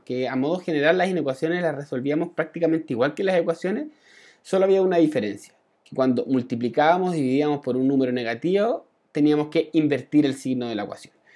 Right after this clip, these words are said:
Entonces necesito que esas dos cosas las tengan muy claras y presentes,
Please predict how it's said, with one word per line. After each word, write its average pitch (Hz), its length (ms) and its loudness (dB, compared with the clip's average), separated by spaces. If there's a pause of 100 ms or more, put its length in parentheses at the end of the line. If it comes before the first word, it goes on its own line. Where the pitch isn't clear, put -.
(160)
Entonces 135 300 -4
necesito 131 340 0
que 214 60 -6
esas 165 200 -2
dos 185 120 -6
cosas 226 260 -6
las 185 120 -6
tengan 165 360 0
muy 190 140 -2
claras 202 300 -2
y 208 100 -2
presentes, 165 580 -4